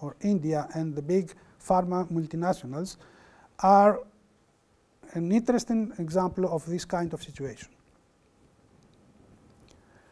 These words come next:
When host countries, well, no corruption.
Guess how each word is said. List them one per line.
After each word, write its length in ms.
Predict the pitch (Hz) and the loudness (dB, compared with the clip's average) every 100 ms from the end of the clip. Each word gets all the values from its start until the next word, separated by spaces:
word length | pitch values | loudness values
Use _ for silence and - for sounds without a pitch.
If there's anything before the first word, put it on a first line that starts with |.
| _ _ - - - - - - | _ _ -20 -20 -20 -20 -4 10
When 540 | 269 330 370 339 285 - - - - - | 10 12 10 6 4 -6 -14 -20 -20 -20
host 480 | - 220 285 - - | -6 -4 -4 -6 -8
countries, 800 | 269 269 262 262 262 262 - - _ _ _ _ _ _ _ _ - - - _ _ _ _ - - - - - - - - - - | -6 -4 -6 -2 0 0 -4 -16 _ _ _ _ _ _ _ _ -20 -20 -20 _ _ _ _ -20 -20 -20 -20 -20 -20 -20 -20 -20 -20
well, 180 | - - - - _ - - - - - - - - - - _ _ _ | -20 -20 -20 -20 _ -20 -20 -20 -20 -20 -20 -20 -20 -20 -20 _ _ _
no 200 | 151 147 | -6 -6
corruption. 440 | 131 87 - - | -6 -14 -16 -20